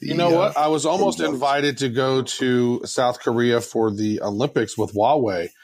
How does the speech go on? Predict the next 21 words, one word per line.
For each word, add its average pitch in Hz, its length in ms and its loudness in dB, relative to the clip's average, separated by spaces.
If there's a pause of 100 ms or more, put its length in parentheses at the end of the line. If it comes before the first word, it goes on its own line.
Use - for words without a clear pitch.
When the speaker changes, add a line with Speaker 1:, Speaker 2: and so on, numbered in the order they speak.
(180)
Speaker 2:
but, 101 420 0
um, 101 460 2 (840)
was 113 220 0
not. 113 380 2
Somebody 123 280 -2
cooler 127 360 0
was 117 200 0
invited. 113 440 -2 (260)
Speaker 1:
I'm - 160 2
sure 127 680 2
that 95 240 0
blockchain 98 600 0
will 90 140 2
be 85 140 0
bringing 82 420 2
us 76 260 -2
to, 76 440 2
uh, 71 80 -2
many 117 280 0
of 67 120 -4
these 65 320 -6